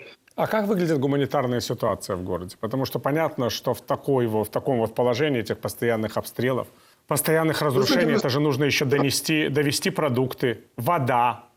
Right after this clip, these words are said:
Speaker 1: Еще, да, и
Speaker 2: Да.
Speaker 1: это еще не отопительный сезон, но просто обыкновенная гуманитарная помощь. Как это все вообще довозится, как люди обеспечиваются, тем более люди из малоимущих семей, скажем так?
Speaker 2: На самом деле, гума-, вы правильно сказали, гуманитарная помощь приходит, есть.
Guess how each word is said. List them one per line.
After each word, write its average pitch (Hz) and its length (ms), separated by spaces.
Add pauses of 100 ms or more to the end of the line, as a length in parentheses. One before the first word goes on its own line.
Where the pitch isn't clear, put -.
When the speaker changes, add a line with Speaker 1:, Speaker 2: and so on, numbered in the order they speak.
(140)
Speaker 1:
Еще, 175 400
да, 151 220
и 131 80
Speaker 2:
Да. 131 100
Speaker 1:
это - 100
еще - 180
не 175 120
отопительный 160 540
сезон, 165 360
но 127 60
просто 151 300
обыкновенная 151 560
гуманитарная 135 720
помощь. 123 520
Как 160 200
это 165 160
все 160 280
вообще 143 340
довозится, 131 600
как 143 220
люди 139 200
обеспечиваются, 127 640
тем 135 120
более 147 260 (220)
люди 147 300
из 127 120
малоимущих 147 640
семей, 98 300
скажем - 380
так? - 120 (240)
Speaker 2:
На 170 120
самом 196 400
деле, 175 220
гума-, 160 320
вы 151 100
правильно 156 360
сказали, 156 560 (280)
гуманитарная 151 520
помощь 143 400
приходит, 151 560
есть. 160 380